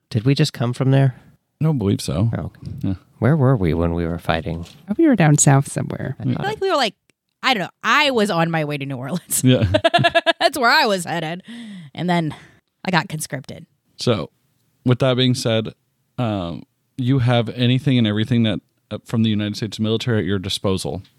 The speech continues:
Speaker 2: Are there any munitions or supplies you will need to be successful with your mission? And yes, it will only be you three going. The other three individuals here, we're going to use here and station them here to help hold back the British.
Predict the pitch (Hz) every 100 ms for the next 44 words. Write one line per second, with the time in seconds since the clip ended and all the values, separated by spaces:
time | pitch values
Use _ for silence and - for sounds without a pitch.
0 | _ _ - 107 107 107 113 120 117 107
1 | 113 - 123 117 113 - 107 117 107 104
2 | 101 107 104 104 101 95 - 98 - -
3 | 95 92 95 95 98 92 87 - 60 107
4 | _ _ _ _ _ _ _ _ - 117
5 | 117 101 - 87 95 104 104 95 98 98
6 | 95 87 - 87 85 - - 107 85 82
7 | 95 - - 107 101 101 98 - 104 98
8 | 92 92 90 92 90 - 95 95 92 87
9 | 95 92 92 92 - 90 92 - 87 -
10 | 95 90 92 85 90 - 98 87 85 -
11 | 87 73 64 67 -